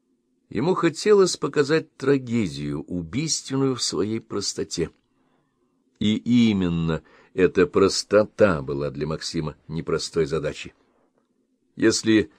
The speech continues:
в его прежних фильмах люди пили чай, то это было для того, чтобы показать, как это красиво, чай, как это красиво, пьют, как это красиво, в саду.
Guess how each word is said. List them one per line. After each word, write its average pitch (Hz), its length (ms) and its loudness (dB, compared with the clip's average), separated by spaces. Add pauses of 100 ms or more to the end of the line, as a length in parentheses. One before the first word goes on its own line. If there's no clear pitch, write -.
(420)
в - 60 -10
его 98 180 4
прежних 101 500 4
фильмах 104 420 -2
люди 104 560 0 (100)
пили 101 440 2
чай, 123 380 4
то - 160 -4
это 92 240 0
было 87 320 0 (480)
для 80 140 -6
того, 87 220 0
чтобы 80 200 -10
показать, 87 440 0
как - 200 -16
это - 100 -14
красиво, 90 680 -2
чай, 90 380 -4 (540)
как - 200 -14
это - 100 -20
красиво, 87 580 -4 (420)
пьют, 92 500 -6
как 82 200 -6
это 82 140 -8
красиво, 98 680 -2 (340)
в - 80 -12
саду. 80 460 -6